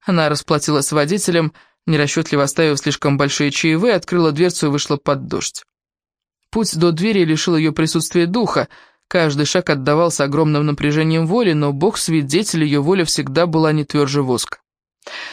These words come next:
Войдя в строгий вестибюль, она растерялась, отставшая от жизни старая хиппи в высокотехнологичном мире. У стойки регистратуры она остановилась и кашлянула. «Я Дора...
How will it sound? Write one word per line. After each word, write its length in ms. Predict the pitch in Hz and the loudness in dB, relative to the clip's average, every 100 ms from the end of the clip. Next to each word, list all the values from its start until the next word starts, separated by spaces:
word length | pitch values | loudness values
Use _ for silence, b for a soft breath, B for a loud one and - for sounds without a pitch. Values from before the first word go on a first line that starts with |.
| B B | B B
Войдя 260 | 208 262 | 2 2
в 20 | 294 | 2
строгий 300 | 269 247 233 | 2 2 2
вестибюль, 460 | 220 233 220 294 | 0 0 0 2
она 160 | 196 202 | 4 2
растерялась, 840 | 226 - 165 151 151 151 - - | 0 0 0 2 2 0 -4 -2
отставшая 600 | 147 - - 233 - 160 | -2 0 0 0 2 0
от 40 | |
жизни 340 | 151 226 185 165 | 2 -2 0 -2
старая 360 | - 180 170 151 | 0 2 2 0
хиппи 420 | - 233 - 180 | -2 -4 0 0
в 60 | |
высокотехнологичном 1120 | 151 156 202 190 165 165 156 147 156 - 156 | 2 0 -2 -2 -4 0 0 2 0 0 0
мире. 420 | 156 156 147 135 - _ _ _ _ _ _ | 2 2 0 -2 -6 _ _ _ _ _ _
У 60 | 156 | -6
стойки 340 | - 156 - | 0 -2 0
регистратуры 600 | 143 143 - 156 147 202 | -2 0 0 -2 2 0
она 160 | 147 143 | 2 0
остановилась 580 | - 147 147 147 143 - | -2 0 0 2 0 -4
и 60 | |
кашлянула. 640 | - 131 - 127 131 120 - _ _ _ _ _ _ _ _ _ _ _ | -2 -4 -2 -2 0 0 -4 _ _ _ _ _ _ _ _ _ _ _
«Я 460 | 165 175 190 185 180 | -2 2 2 0 -2
Дора... 460 | 165 190 190 175 | 0 2 2 0